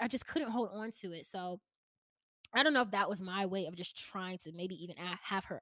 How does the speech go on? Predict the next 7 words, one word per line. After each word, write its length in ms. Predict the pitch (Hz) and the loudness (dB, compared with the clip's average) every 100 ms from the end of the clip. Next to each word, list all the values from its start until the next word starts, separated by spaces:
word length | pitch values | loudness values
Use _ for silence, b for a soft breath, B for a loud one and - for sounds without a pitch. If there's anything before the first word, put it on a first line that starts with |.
| _ | _
ask 440 | 175 170 196 - 220 | -6 -2 -4 -4 -4
me 340 | 214 214 240 b b b - | 0 0 -2 b b b -4
to 120 | 226 156 | -4 -4
free 520 | - - 185 226 233 | -8 -8 -4 -2 0
me 400 | 233 233 247 269 B B B | 0 2 0 -4 B B B
from 440 | - 247 214 196 160 | -2 2 2 0 -2
what 180 | 180 202 | 0 0